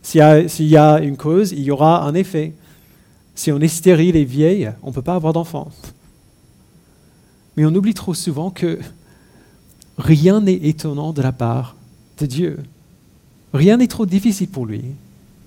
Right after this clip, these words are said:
C'est pour ça qu'il a commencé au chapitre dix-sept en se présentant comme le Dieu tout-puissant.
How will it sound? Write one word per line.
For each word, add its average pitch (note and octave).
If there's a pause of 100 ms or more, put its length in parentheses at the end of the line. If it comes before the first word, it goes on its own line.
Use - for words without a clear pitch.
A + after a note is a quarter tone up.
(160)
C'est -
pour G3
ça A#3
qu'il G3+
a D#3+
commencé G3
au D#3
chapitre E3+
dix-sept F3+
en E3
se D3+
présentant E3
comme D#3
le D#3
Dieu D3+
tout-puissant. D#3